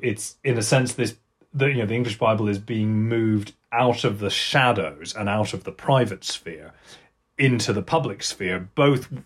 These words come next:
because it doesn't need to be ashamed anymore, and also because that allows people to keep an eye on it. You have to be affiliated with it in this process. It's also an enormous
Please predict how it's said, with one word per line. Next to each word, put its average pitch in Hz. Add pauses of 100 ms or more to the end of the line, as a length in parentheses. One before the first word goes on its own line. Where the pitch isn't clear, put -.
because 123
it 104
doesn't 113
need 110
to 104
be 98
ashamed 160
anymore, 113
and 113
also 117
because 98
that -
allows 98
people -
to 101
keep 95
an 87
eye 82
on 73
it. - (800)
You 104
have 90
to -
be 92
affiliated 92
with 80
it 98
in 92
this 87
process. - (500)
It's 135
also 123 (140)
an 123
enormous 131